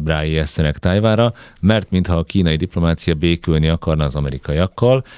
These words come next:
Erre ilyen nagyon óvatos puhatolózások, jelek vannak. Ö, kérdés, hogy meddig tart ez, meggondolom, megnézik a kínaiak azt, hogy ez mennyire lehet sikeres. Talán Joe Biden, ö,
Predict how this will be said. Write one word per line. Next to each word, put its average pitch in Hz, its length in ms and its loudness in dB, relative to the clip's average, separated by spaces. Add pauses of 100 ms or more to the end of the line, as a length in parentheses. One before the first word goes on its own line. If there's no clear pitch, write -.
Erre 113 180 0
ilyen 120 140 4
nagyon 120 180 4
óvatos 98 460 2
puhatolózások, 82 960 -2
jelek 85 320 0
vannak. 104 480 2 (340)
Ö, 85 400 2 (280)
kérdés, 92 360 0
hogy 85 120 0
meddig 85 400 2
tart 95 380 -2
ez, 92 200 0
meggondolom, 85 640 2 (440)
megnézik 82 420 0
a 80 60 -2
kínaiak 80 440 0
azt, 78 160 -6
hogy 78 100 -4
ez 73 100 -2
mennyire 78 340 2
lehet 73 220 -2
sikeres. - 600 -4 (460)
Talán 117 360 4
Joe 107 180 2
Biden, 82 640 0
ö, 80 360 2